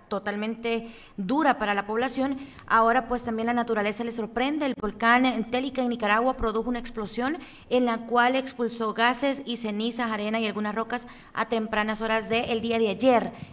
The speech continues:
Eh, no es información de ahora, es del día de ayer, pero hay que estar pendientes porque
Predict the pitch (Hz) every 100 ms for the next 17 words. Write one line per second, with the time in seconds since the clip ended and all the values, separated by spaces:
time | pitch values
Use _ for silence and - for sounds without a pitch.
0 | - 208 202 202 220 226 - 240 233 214
1 | 220 226 226 214 226 240 240 269 254 262
2 | 254 - 262 254 277 - 226 233 247 240
3 | 240 240 233 226 226 - 214 208 233 233